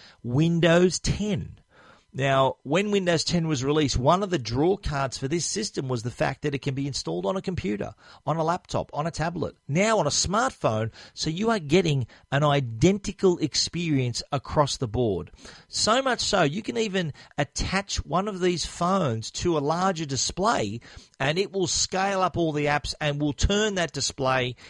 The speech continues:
into a Windows ten computer. So pretty powerful stuff. Speaking of power, it is powered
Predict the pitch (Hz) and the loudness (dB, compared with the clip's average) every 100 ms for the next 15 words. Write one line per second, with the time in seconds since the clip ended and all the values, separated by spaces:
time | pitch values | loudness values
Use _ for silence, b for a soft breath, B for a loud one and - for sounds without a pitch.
0 | B 127 131 135 123 123 143 139 135 127 | B -8 -2 2 2 2 0 2 2 2
1 | - 143 139 135 131 - 143 127 - 151 | -2 -2 0 -2 -6 -10 -8 -4 -2 -2
2 | - - - b b b b - 156 - | -2 -8 -10 b b b b 0 2 2
3 | 254 254 - 180 180 143 135 - - - | 0 0 2 4 4 2 -4 -8 -10 -10
4 | - b b b - - 233 196 196 190 | -18 b b b -12 -2 0 0 0 -2
5 | - 156 147 117 107 - - 180 175 180 | 0 0 2 2 -2 -8 -2 0 0 -2
6 | - - 214 240 147 127 113 | -2 -2 2 4 6 4 -2